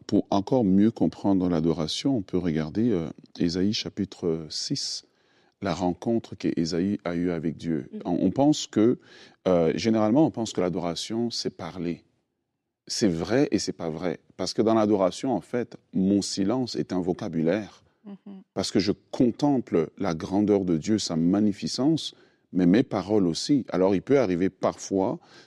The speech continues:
Speaker 1: dans un long moment d'adoration, qu'on va passer trente minutes où on n'a rien dit. Et, et, et la présence de Dieu, elle est pesante, elle est, elle est, elle est terrifiante, qu'on se rend compte de sa sainteté. Et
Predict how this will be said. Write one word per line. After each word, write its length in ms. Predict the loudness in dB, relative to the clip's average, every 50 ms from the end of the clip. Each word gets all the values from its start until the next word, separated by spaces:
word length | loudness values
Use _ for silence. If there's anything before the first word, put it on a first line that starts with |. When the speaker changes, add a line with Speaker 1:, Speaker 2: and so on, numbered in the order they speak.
| _ _ -2
Speaker 1:
dans 200 | -2 0 2 4
un 60 | 4
long 240 | 6 6 6 6 6
moment 200 | 4 4 4 4
d'adoration, 600 | 4 4 4 2 2 2 -2 -2 -2 -4 -4 -4
qu'on 140 | -2 -4
va 100 | -4 -4
passer 240 | -4 -4 -4 -6 -6
trente 360 | -6 -2 0 0 0 0 0
minutes 280 | -2 0 0 0 0 2
où 100 | 2 4
on 60 | 4
n'a 120 | 4 2 0
rien 220 | 0 0 0 0
dit. 240 | 0 2 0 0 -2 -2 -12 -20 _ _ _ _ 2
Et, 120 | 4 4
et, 360 | 4 6 4 6 6 6 6
et 60 | 4 4
la 160 | 4 2 0
présence 540 | -2 -10 -2 0 0 2 4 4 2 2 2
de 120 | -2 -2
Dieu, 240 | 2 4 4 4 4
elle 160 | 2 0 -2
est 100 | -4 -6
pesante, 640 | _ _ 0 2 2 4 4 4 4 4 2 0
elle 160 | -4 -2 0 0
est, 180 | 0 0 -2 -6 _ -20 -20 -20 -20 _
elle 180 | -4 -2 0 0
est, 160 | 0 2 2
elle 160 | 2 4 4
est 120 | 2 0 0 -6 _ _ _ _
terrifiante, 1000 | 0 2 2 2 2 0 -2 -2 2 2 2 4 4 4 2 2 -2 -4 -6 -6 -4
qu'on 180 | -2 -2 -2 -2
se 140 | -2 -2 -4
rend 300 | -4 0 2 2 2 2
compte 240 | 2 0 2 2
de 80 | 2 0
sa 160 | 0 -2 -4
sainteté. 600 | -4 -2 -4 -4 -4 -4 -6 -2 0 0 0 0 -4 -10 -20 -20 -20 -20 -20 -20 _ _ _ _
Et 120 | 0 0